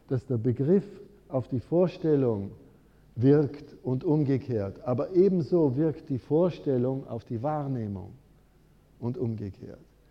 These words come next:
Daher kommt es, dass, äh, Sie haben sicher von der Worf-Hypo-, Hypothese gehört,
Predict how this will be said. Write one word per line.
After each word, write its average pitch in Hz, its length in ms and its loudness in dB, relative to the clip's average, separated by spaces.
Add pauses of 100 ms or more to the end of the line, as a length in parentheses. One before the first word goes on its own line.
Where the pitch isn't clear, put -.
(400)
Daher 131 280 -2
kommt 170 340 -4
es, 143 140 -2
dass, 131 160 -2
äh, - 840 -14
Sie 147 80 -2
haben 127 120 -2
sicher 147 280 0
von 135 240 -2
der 120 380 4 (120)
Worf-Hypo-, 127 1080 -2
Hypothese 127 720 -2
gehört, 127 540 -2